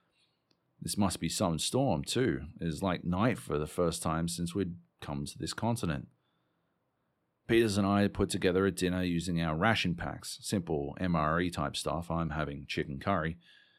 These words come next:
While Ford frets over how to create a connection between the shard and its mainframe or master P C or whatever it's called. The machine back at our primary site. The storm, it seems, has knocked out all communication with the outside world.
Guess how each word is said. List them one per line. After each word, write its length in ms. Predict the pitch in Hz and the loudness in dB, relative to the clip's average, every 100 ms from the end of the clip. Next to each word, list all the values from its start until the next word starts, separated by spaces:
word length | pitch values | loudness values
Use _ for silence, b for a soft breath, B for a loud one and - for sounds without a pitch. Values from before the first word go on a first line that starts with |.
| b b b _ _ _ _ _ | b b b _ _ _ _ _
While 180 | 107 107 | 4 4
Ford 400 | - 117 120 117 | 6 8 10 8
frets 280 | - 98 - | 4 4 6
over 240 | 95 95 | 4 4
how 360 | 90 85 87 85 | 2 2 2 2
to 60 | |
create 360 | - 82 78 85 | -2 -2 0 0
a 40 | |
connection 500 | 87 82 78 - 85 | -2 -4 -4 -2 -2
between 420 | 82 - 80 80 85 | -2 -4 -4 -2 -2
the 80 | |
shard 460 | 82 - 78 76 78 | -2 -2 0 0 -2
and 120 | 82 | -4
its 120 | 85 | -6
mainframe 640 | - 80 78 - 69 78 82 | -4 -2 -4 -4 -6 -4 -4
or 100 | 78 | -4
master 400 | 78 78 - 80 | -4 -6 -6 -4
P 200 | 85 78 | -2 -4
C 320 | - 71 78 | -4 -4 -2
or 160 | 85 85 | -2 -4
whatever 460 | - 82 76 71 71 | -8 -4 -4 -4 -8
it's 100 | - | 2
called. 380 | 113 90 71 B B B B B B B - | 6 6 4 B B B B B B B 2
The 60 | |
machine 440 | 123 - 143 139 131 | 6 8 8 6 6
back 260 | 113 107 | 4 4
at 60 | 107 | 4
our 140 | 110 | 4
primary 440 | - 90 78 73 71 | 4 2 2 0 -6
site. 400 | - 101 85 - - _ _ _ | 2 4 4 0 -10 _ _ _
The 80 | 110 | -2
storm, 360 | - 123 113 113 | 4 6 6 2
it 100 | - | 0
seems, 400 | 90 90 101 98 | 0 0 0 -2
has 140 | 85 | -2
knocked 320 | 82 90 - | 0 0 0
out 240 | 82 87 - | 0 0 -2
all 180 | 82 80 | -4 -2
communication 720 | 85 90 80 76 69 - 80 | -2 0 0 -2 -4 -2 -4
with 140 | 80 | -4
the 100 | 87 | -4
outside 400 | 73 64 - - | -4 -4 -6 -6
world. 360 | 73 87 78 | -2 0 0